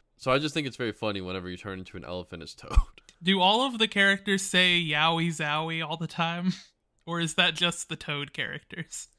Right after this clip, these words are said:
Speaker 1: I think Mario at least said something along those lines when I was playing today, but I can't confirm that. <laughs>
Speaker 2: It's just such a weird catchphrase for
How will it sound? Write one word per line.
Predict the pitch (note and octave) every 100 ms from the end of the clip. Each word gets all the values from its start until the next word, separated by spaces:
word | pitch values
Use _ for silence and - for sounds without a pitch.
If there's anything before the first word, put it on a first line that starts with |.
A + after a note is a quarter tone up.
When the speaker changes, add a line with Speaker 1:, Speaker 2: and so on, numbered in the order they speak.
| _
Speaker 1:
I | B2+ C#3
think | F3 F#3+
Mario | C#3+ C3 C#3 C3
at | A2+
least | G#2+ A2
said | B2 -
something | A2 F#2+
along | F2+ F2 E2 E2+
those | D2 D#2+
lines | - - - A2 -
when | G2+ F#2+
I |
was | E2+ -
playing | F2+ D2+ D#2
today, | E2 - - - _
but | G2+
I | F#2 G#2
can't | - A#2+ A#2+ - -
confirm | A2 F#2+ G#2 E2+ D#2+
that. | D2+ - - - - _
<laughs> | _
Speaker 2:
It's | D#3+ -
just | G#3+ G3
such | A#3+ A#3
a | G3
weird | D#3 D#3 D#3+ D#3
catchphrase | - D3 - D#3 C#3+ C#3+ -
for | D#3